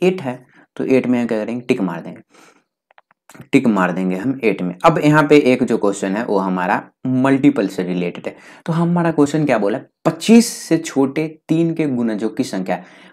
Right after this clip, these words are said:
write the number of multiple of three which are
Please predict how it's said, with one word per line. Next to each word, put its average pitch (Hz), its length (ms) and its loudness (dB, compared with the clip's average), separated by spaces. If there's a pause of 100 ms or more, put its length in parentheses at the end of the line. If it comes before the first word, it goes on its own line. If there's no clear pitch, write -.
(280)
write 147 400 2
the 165 160 4 (440)
number 165 440 4
of 165 180 0 (160)
multiple 127 480 2
of 135 140 -4 (220)
three 139 280 0
which 123 220 -2
are 123 140 0